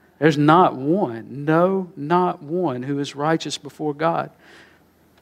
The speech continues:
God himself had to come and inhabit human flesh,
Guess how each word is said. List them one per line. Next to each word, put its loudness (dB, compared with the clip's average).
God 8
himself 4
had -2
to 2
come 2
and -2
inhabit 0
human 0
flesh, -2